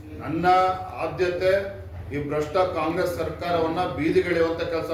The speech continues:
ಮಾಡ್ಬೇಕು. ಅದು ಮುಖ್ಯಮಂತ್ರಿಗಳಾಗ್ಲಿ, ಸಚಿವರಾಗ್ಲಿ, ಮತ್ತೆ ಯಾರೇ ಸಚಿವರಾಗ್ಲಿ, ಬರೋದ್ರಿಂದ ನಾನು ಪ್ರೆಸ್ ಮೀಟ್ ಮಾಡೋರಿದ್ದೇನೆ. ಈ ಐದು ಸಾವಿರ ಕೋಟಿ ಎಲ್ಲಿಗೆ ಹೋಗ್ತಾ ಇದೆ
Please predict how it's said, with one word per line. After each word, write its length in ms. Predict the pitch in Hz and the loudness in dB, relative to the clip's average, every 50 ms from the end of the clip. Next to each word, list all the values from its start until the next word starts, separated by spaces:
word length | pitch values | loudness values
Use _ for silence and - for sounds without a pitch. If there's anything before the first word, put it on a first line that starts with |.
| 156 151 | -4 -2
ಮಾಡ್ಬೇಕು. 320 | 151 151 151 147 143 143 139 | -2 -2 -2 -2 -2 -2 -2
ಅದು 140 | 139 - | -2 -2
ಮುಖ್ಯಮಂತ್ರಿಗಳಾಗ್ಲಿ, 1000 | - - - - 180 180 180 180 175 175 185 165 170 170 170 170 170 170 196 214 220 214 - - - - - - - - - - - | -2 -4 -4 -2 -2 0 0 0 -2 -2 -4 -2 0 2 2 2 4 4 2 2 2 2 0 -4 -10 -12 -14 -16 -18 -16 -16 -8 0
ಸಚಿವರಾಗ್ಲಿ, 760 | 165 160 156 - 190 202 190 190 185 180 170 - 208 220 220 | 0 0 0 4 4 4 6 6 6 4 4 2 0 0 0
ಮತ್ತೆ 200 | 196 - 151 143 | -2 -2 -2 -2
ಯಾರೇ 280 | 123 131 156 196 214 | -2 0 2 4 4
ಸಚಿವರಾಗ್ಲಿ, 680 | 214 208 202 196 - 190 185 175 165 156 127 - - - - - - - - - - - - - - - - - - - - - - - - - - - - - - - | 4 4 2 0 0 0 0 2 2 2 2 0 -4 -8 -12 -14 -16 -20 -20 -20 -20 -20 -20 -20 -20 -20 -20 -20 -20 -20 -20 -18 -16 -16 -14 -14 -12 -12 -12 -12 -6 -2
ಬರೋದ್ರಿಂದ 460 | 127 135 156 170 170 175 185 185 185 | 2 4 6 6 6 6 4 4 4
ನಾನು 200 | 170 175 180 180 | 2 2 2 0
ಪ್ರೆಸ್ 340 | 175 165 147 - - - 165 | 0 -2 -4 -4 -4 -4 -6
ಮೀಟ್ 160 | 180 175 - | -6 -4 -2
ಮಾಡೋರಿದ್ದೇನೆ. 600 | 170 160 160 165 151 139 - 160 165 160 156 135 - - - - - - - - - - - - - - - | 0 2 2 2 2 2 2 0 0 0 0 0 -2 -4 -6 -10 -10 -12 -12 -14 -14 -14 -14 -14 -14 -10 -4
ಈ 200 | 123 120 127 147 | -2 0 0 0
ಐದು 80 | 160 - | 0 0
ಸಾವಿರ 260 | - 185 170 170 170 | 0 0 2 2 2
ಕೋಟಿ 440 | 170 170 175 175 170 170 170 175 185 | 2 2 0 -2 0 0 0 2 2
ಎಲ್ಲಿಗೆ 440 | 185 170 147 147 156 175 185 175 156 | 2 2 0 0 2 2 0 2 2
ಹೋಗ್ತಾ 360 | 170 170 170 170 170 170 165 | 2 2 2 0 0 0 0
ಇದೆ 540 | 160 156 160 165 170 170 170 170 - - - | 2 2 4 4 4 4 2 0 -2 -4 -10